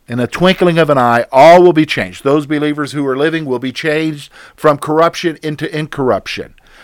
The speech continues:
Those who have died and their souls are with Christ, they will receive then their resurrected bodies. So we're gonna receive our resurrected bodies.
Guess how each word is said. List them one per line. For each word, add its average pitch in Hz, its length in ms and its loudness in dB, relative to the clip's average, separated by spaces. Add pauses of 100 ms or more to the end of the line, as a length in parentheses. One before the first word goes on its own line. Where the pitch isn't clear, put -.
(140)
Those 170 480 4
who 165 220 -2
have 147 240 2
died 170 600 2 (680)
and 139 300 2
their 135 120 4
souls 165 380 4
are 160 100 0
with 143 220 0
Christ, 170 480 2
they 196 300 4
will 180 240 2
receive 147 840 -4
then 127 440 -4
their 123 420 0 (280)
resurrected 131 1300 -2 (360)
bodies. 127 720 -4 (400)
So 147 160 -4
we're 143 200 0
gonna 247 200 2
receive 139 1000 -6 (840)
our 135 140 2
resurrected 120 880 -2
bodies. 104 640 -6